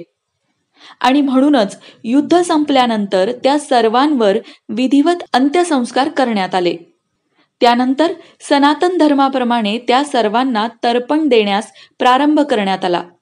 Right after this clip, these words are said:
युधिष्ठिर प्रत्येक नातेवाईक, भाऊ, मुलं यांच्या नावाने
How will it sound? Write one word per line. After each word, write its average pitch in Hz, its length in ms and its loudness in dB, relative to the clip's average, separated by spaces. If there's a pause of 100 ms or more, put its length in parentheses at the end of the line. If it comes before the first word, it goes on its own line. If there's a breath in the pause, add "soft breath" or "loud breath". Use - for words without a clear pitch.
(500)
युधिष्ठिर 349 580 2
प्रत्येक 269 500 -2
नातेवाईक, 202 800 0
भाऊ, 208 420 -2
मुलं 208 580 -2
यांच्या 233 400 -2
नावाने 226 460 -2